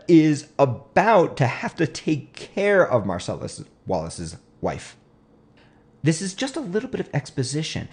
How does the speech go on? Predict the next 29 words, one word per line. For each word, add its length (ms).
but 100
what 500
Quentin 260
Tarantino 500
does 220
so 140
brilliantly 540
is 120
you 140
don't 260
feel 560
it 160
like 180
exposition. 680
You 120
don't 200
feel 300
it 100
like 180
exposition 540
because 280
these 200
characters 560
are 160
fighting 1040
over 380
it, 220
right? 320
Because 480